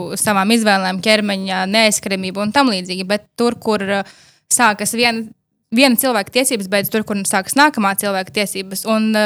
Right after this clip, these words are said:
tad, kad mēs runājam jau par bērniem, un ja, ā, pārim, sievietei, ā,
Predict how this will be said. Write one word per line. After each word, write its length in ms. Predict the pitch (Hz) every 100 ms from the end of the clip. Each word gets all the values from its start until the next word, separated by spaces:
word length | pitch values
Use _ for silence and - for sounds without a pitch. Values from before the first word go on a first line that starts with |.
| 208
tad, 280 | - 226 -
kad 160 | 214
mēs 160 | 202 196
runājam 420 | 226 220 196 196
jau 200 | 208 214
par 220 | 202 202 196
bērniem, 500 | 247 311 240 226 254 - _ _ -
un 120 | 220
ja, 160 | 220 226 226 -
ā, 360 | 208 196 190 190 _ _ _ _ _ _ _ _ -
pārim, 480 | 202 226 247 233 202
sievietei, 800 | 226 220 214 202 208 196 185 185
ā, 140 | 185